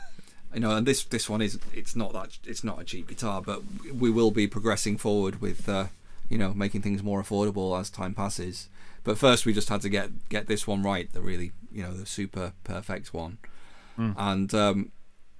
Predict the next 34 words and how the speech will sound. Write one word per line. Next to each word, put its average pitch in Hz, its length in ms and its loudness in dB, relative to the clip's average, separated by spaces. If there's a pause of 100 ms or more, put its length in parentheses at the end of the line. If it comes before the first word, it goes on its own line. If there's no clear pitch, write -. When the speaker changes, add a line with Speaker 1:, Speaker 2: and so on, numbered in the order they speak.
(360)
Speaker 1:
yeah, 117 200 2
so 113 500 2 (600)
things 165 220 0
that 135 100 -4
they 117 80 0
can 113 160 2
do, 107 300 6
that 104 120 -6
you 104 80 -4
can 104 120 0
do 101 100 0
to 98 120 -6
the 98 100 -4
guitar. 92 440 -6 (140)
Um, 98 380 -4 (680)
some 143 220 0
things 127 320 2
are 98 180 2
tricky 131 320 -2
to 123 120 -4
do, 127 260 2
and 95 100 -2
you 92 80 -2
need 98 220 -2 (260)
a - 40 -14
bit 98 100 -6
of 87 80 -6
help. 107 220 -2
Like, 107 260 -2
um, 104 380 0 (280)
frets - 440 2
really 113 240 4
matter, 113 600 0
so 101 480 -2